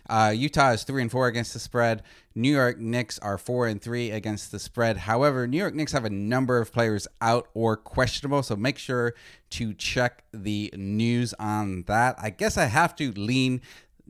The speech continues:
Jazz to bounce back after just being, uh, really embarrassed last night, especially with the Knicks maybe having multiple players out. How about you, Zach?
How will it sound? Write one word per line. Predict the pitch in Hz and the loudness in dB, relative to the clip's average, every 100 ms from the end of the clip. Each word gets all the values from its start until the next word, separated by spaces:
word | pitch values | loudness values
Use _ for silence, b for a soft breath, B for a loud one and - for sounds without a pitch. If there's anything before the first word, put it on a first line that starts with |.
| 90 85 | -18 -6
Jazz | 107 113 135 139 | 2 4 4 2
to | - 107 | -2 -6
bounce | 92 107 107 - | -2 -2 -2 -6
back | 104 113 120 | 0 0 0
after | 98 - | -6 -8
just | 87 101 | -10 -10
being, | - 101 92 90 78 _ - | -4 -4 -4 -8 -14 _ -10
uh, | 85 78 | -8 -8
really | 71 101 120 117 95 92 - _ - | -8 -2 2 2 0 -4 -10 _ -8
embarrassed | 104 107 110 107 - | -4 0 0 0 -2
last | 101 95 - | -2 -2 -4
night, | 104 104 127 - b b | -2 -2 -2 -6 b b
especially | - - 131 - | -10 -4 -4 -2
with | 110 | -6
the | 104 | -4
Knicks | 104 104 | -4 -4
maybe | 113 110 104 | -4 -4 -2
having | 104 98 | -2 -2
multiple | 101 98 98 | -4 -4 -6
players | - 104 110 107 | -4 -2 -2 0
out. | 110 | -2
How | 101 | -2
about | 104 | -4
you, | 98 | -6
Zach? | 87 92 | -6 -6